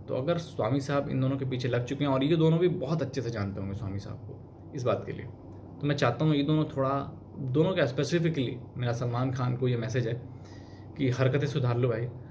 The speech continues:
बहुत ज़्यादा दिक्कत हो जाएगी, बहुत ज़्यादा दिक्कत हो जाएगी। नहीं जानते हो तो मेरे मुंह से सुन के जान लो कि स्वामी साहब से पंगा लेना ठीक नहीं है। तो और जो सुशांत के साथ किया है,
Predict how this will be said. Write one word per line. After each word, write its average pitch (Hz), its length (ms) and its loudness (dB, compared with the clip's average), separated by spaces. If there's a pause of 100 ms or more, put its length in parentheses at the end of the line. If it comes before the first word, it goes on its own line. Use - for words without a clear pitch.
(460)
बहुत 131 300 0
ज़्यादा 127 200 6
दिक्कत 123 340 0
हो 127 60 0
जाएगी, 127 240 2
बहुत 127 380 -2
ज़्यादा 120 240 4
दिक्कत 127 320 2
हो 113 60 -2
जाएगी। 113 320 -2 (760)
नहीं 131 160 2
जानते 127 280 2
हो 127 80 2
तो - 280 -2
मेरे 127 200 4
मुंह 127 160 6
से 127 60 6
सुन 127 220 4
के 131 80 2
जान 110 180 0
लो 104 120 0 (340)
कि - 60 -6
स्वामी 120 300 -2
साहब 127 160 0
से - 100 -6
पंगा 113 280 -2
लेना 120 180 0
ठीक 120 360 -6
नहीं - 180 -8
है। - 120 -10 (1080)
तो - 420 -4 (760)
और 120 200 2
जो 127 160 4
सुशांत 127 380 2
के 131 60 0
साथ 131 260 0
किया 143 220 6
है, - 280 -2